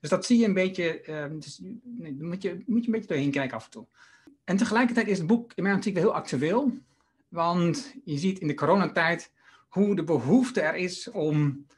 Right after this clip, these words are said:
en hoe belangrijk we het ook vinden dat er fysiek contact is en dat we mensen ontmoeten. En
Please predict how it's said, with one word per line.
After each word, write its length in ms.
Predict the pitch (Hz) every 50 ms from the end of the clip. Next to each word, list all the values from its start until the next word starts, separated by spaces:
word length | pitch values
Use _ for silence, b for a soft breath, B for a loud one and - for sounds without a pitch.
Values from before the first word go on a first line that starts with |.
| b b b
en 100 | 190 185
hoe 120 | 247 214
belangrijk 380 | 175 190 208 247 262 247 185 147
we 80 | 143
het 100 | 131 -
ook 120 | 147 - -
vinden 260 | 165 156 165 151 143
dat 180 | 160 165 -
er 100 | 160 143
fysiek 640 | 135 - - 156 135 127 190 190 185 - - - - _
contact 440 | - 185 151 135 - 208 190 190 -
is 100 | 143 -
en 100 | 151 147
dat 100 | 147 147
we 60 | 151
mensen 280 | 147 165 175 160 - 135
ontmoeten. 420 | 139 151 180 190 190 139 127 127 B B B B B B B B _
En 300 | - 160 175 170 -